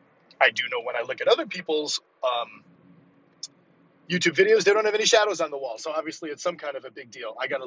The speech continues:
I gotta look into that. But yeah, so just ranting away, and, uh, it's gonna be scary. It's gonna be very weird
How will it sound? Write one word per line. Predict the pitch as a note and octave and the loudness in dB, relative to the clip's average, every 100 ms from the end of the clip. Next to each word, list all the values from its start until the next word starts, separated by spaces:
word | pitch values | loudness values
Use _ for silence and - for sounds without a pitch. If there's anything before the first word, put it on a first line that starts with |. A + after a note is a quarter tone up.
| C3+ | -8
I | C3+ | -6
gotta | C#3 C3 | -4 -6
look | B2+ C3 | -8 -12
into | A#2+ | -8
that. | - F#2+ - | -6 -6 -2
But | C3 - - _ _ _ _ _ _ _ _ _ _ - - - | -4 -4 -14 _ _ _ _ _ _ _ _ _ _ -20 -8 2
yeah, | C3+ - _ - | 2 2 _ -2
so | E3 D3 C#3 | 4 4 4
just | C#3 A#2 - _ | -4 -10 -12 _
ranting | B2+ F3 E3+ E3+ | -2 -2 -2 -4
away, | D#3+ D#3+ D#3 D#3+ - _ _ - C#3+ C3 | 0 2 2 -2 -4 _ _ -10 -6 -4
and, | B2 | -4
uh, | B2 A#2 A2+ _ - | -6 -6 -8 _ -10
it's | - | -10
gonna | - D3+ | -6 -6
be | E3 | -6
scary. | E3 F#3 B3+ F4 - - | -8 -6 -6 -6 -14 -10
It's | C#3 - | -10 -6
gonna | C#3+ C3+ | -6 -8
be | C3 | -12
very | A#2 C3 D#3+ | -8 -4 -4
weird | C#3+ C#3 C3+ C#3+ | -4 -8 -6 -8